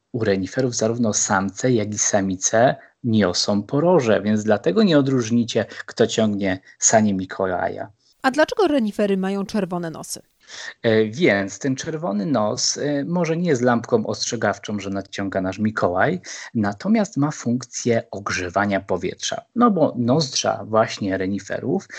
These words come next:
Speaker 1: zawierają bardzo dużo takich cienkich naczyń krwionośnych, które widać właśnie w postaci takiej różowawej, czerwonawej, bo tam wstępnie renifer już sobie ogrzewa powietrze, które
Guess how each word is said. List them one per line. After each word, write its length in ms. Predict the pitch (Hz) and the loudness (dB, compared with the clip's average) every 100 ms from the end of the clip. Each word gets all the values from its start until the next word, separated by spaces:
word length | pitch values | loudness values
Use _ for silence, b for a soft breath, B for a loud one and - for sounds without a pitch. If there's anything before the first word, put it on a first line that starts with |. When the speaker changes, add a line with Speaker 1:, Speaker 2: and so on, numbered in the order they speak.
| B | B
Speaker 1:
zawierają 500 | - 101 113 107 107 | -4 2 2 2 0
bardzo 340 | 107 147 131 113 | -2 -2 2 0
dużo 680 | - 120 123 123 180 240 _ | 2 0 0 2 2 0 _
takich 360 | - 110 117 - | -4 -2 -4 -6
cienkich 520 | - 147 - 120 - | -2 -2 0 -4 -2
naczyń 500 | 110 120 139 117 107 | 0 0 2 0 0
krwionośnych, 920 | - - 113 107 98 - - 120 - B B B | -2 -4 0 0 -2 -4 -2 -2 -2 B B B
które 380 | - 208 220 123 | -2 4 4 4
widać 340 | 180 202 170 | 2 0 0
właśnie 320 | 147 143 - | 0 -2 -2
w 80 | 139 | -2
postaci 480 | - - 143 143 - | -2 -4 -4 -6 -4
takiej 320 | 110 - 113 | -6 0 2
różowawej, 800 | 117 110 110 107 139 165 135 131 | 2 2 2 4 4 6 4 2
czerwonawej, 720 | - 117 101 98 90 95 - B B B | 2 -2 0 0 0 -2 -8 B B B
bo 120 | 98 | -2
tam 280 | - 131 139 | 0 0 2
wstępnie 560 | - - 127 151 123 107 | 0 0 0 0 0 2
renifer 400 | 104 127 107 98 | 2 2 2 0
już 220 | 98 - | -4 -2
sobie 360 | 107 101 - | 0 2 0
ogrzewa 720 | - 95 104 98 104 120 123 - | 0 -4 -2 0 2 2 0 -4
powietrze, 560 | - 90 104 - - | -4 0 0 0 -6
które 400 | 147 - 117 98 | -6 -4 0 0